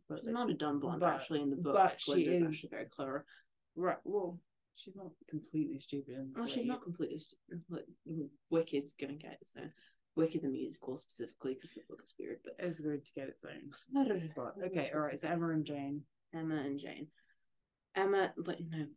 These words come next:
Speaker 2: Jane has just been everywhere. Like,
Speaker 1: Yeah.
Speaker 2: she's grown up away from Highbury. Emma's grown up
Speaker 1: In
Speaker 2: basically
Speaker 1: Highbury,
Speaker 2: never
Speaker 1: she's
Speaker 2: going anywhere
Speaker 1: basically
Speaker 2: except
Speaker 1: never left.
Speaker 2: Highbury. And she wants to hear about all these places that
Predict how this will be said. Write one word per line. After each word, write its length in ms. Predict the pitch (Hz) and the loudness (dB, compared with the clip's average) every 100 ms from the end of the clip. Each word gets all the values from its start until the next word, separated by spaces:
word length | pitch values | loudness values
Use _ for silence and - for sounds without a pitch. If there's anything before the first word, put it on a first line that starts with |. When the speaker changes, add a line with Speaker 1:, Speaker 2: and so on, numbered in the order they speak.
| - | -4
Speaker 2:
Jane 680 | 165 165 160 139 139 156 180 | 0 2 4 4 4 4 6
has 200 | 180 165 | 6 6
just 260 | 151 151 | 2 4
been 160 | 160 175 | 4 6
everywhere. 600 | 151 135 123 117 101 - - - | 6 4 2 2 0 -2 -10 -10
Like, 440 | 170 160 143 - - _ _ | -4 0 0 -4 -12 _ _
Speaker 1:
Yeah. 60 | 180 - | -14 -6
Speaker 2:
she's 460 | 147 165 156 - - | 0 2 0 -6 -8
grown 300 | - 160 160 | 2 4 6
up 160 | 151 151 | 4 2
away 240 | 147 147 | 0 -2
from 200 | 151 139 160 | -4 -8 -4
Highbury. 560 | 165 180 - - - _ _ _ _ _ - | 0 0 0 -4 -6 _ _ _ _ _ -2
Emma's 420 | 160 147 135 127 | 2 2 0 -4
grown 300 | 139 143 135 | -4 -4 -4
up 240 | - - - _ _ _ - | -8 -10 -20 _ _ _ -8
Speaker 1:
In 180 | 147 156 151 | -4 0 4
Speaker 2:
basically 320 | 147 143 151 | 4 4 4
Speaker 1:
Highbury, 40 | |
Speaker 2:
never 100 | 143 | 4
Speaker 1:
she's 80 | 143 | 4
Speaker 2:
going 200 | 151 147 | 2 2
anywhere 280 | 160 196 139 | 2 2 0
Speaker 1:
basically 140 | - 131 | -2 -6
Speaker 2:
except 280 | 131 131 - | -2 -2 -2
Speaker 1:
never 100 | - | -6
left. 80 | - | -6
Speaker 2:
Highbury. 300 | - - 160 _ _ _ _ _ _ _ _ _ | -6 -6 -8 _ _ _ _ _ _ _ _ _
And 420 | 165 156 147 143 143 - - - _ _ _ - | 2 4 4 2 0 -4 -8 -12 _ _ _ -8
she 240 | 180 - 180 | -4 0 2
wants 260 | 175 - | 2 0
to 60 | - | -4
hear 260 | 170 247 220 | -2 2 4
about 340 | 156 139 - - | 6 4 2 2
all 140 | 156 | 4
these 180 | 147 147 | 4 4
places 460 | - 151 147 139 - | 4 2 2 0 0
that 180 | 135 | -2